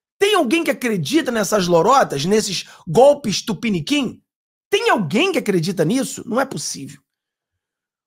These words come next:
Os diálogos entre Mauro Cid e Figueiredo Filho, obtidos pela P F, revelam que Correia Neto sabia horas antes o nome exato dos comandantes militares que seriam expostos por Figueiredo Filho.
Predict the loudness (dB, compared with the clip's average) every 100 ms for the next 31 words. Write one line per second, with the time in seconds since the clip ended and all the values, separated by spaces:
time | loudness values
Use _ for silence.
0 | _ 2 2 2 2 4 4 2 0 0
1 | 0 -2 0 2 2 2 -2 -6 -4 -4
2 | -2 -2 0 2 2 0 -4 -4 -2 0
3 | 0 -4 -4 -4 -4 -2 -2 0 0 0
4 | 0 -2 -2 0 -2 0 2 2 2 -2
5 | -4 -4 0 0 2 0 0 0 -2 -4
6 | -2 -2 0 2 0 4 4 6 4 2
7 | 0 0 -2 -8 -8 -2 2 2 2 0
8 | -4 -6 -2 0 2 0 -4 -4 -2 -2
9 | -2 -4 0 0 0 0 -2 -6 -6 -6
10 | 0 0 0 -4 -12 -18 -20 -6 -2 -2
11 | -2 -2 0 0 0 -4 0 2 2 0
12 | -6 -8 -6 -6 -6 -2 2 2 2 -2
13 | 0 -2